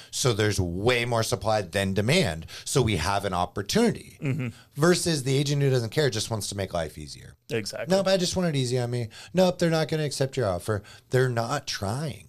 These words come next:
Speaker 2: Mm-hmm.
Speaker 1: It's super unfortunate.
Speaker 2: Yeah. And,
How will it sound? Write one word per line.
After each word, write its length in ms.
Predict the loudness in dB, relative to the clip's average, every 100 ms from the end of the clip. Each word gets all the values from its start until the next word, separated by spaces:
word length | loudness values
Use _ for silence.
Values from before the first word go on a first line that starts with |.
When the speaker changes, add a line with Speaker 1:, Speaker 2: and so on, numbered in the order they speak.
| -4
Speaker 2:
Mm-hmm. 160 | 0
Speaker 1:
It's 220 | 0 0 -6
super 640 | -2 0 0 0 -2 -2
unfortunate. 960 | -2 -2 -2 -6 -4 -2 -4 -8 -12 -20 -6
Speaker 2:
Yeah. 280 | 0 0 -2 -8 -20 -20 -16 -4
And, 400 | 0 0 0 -4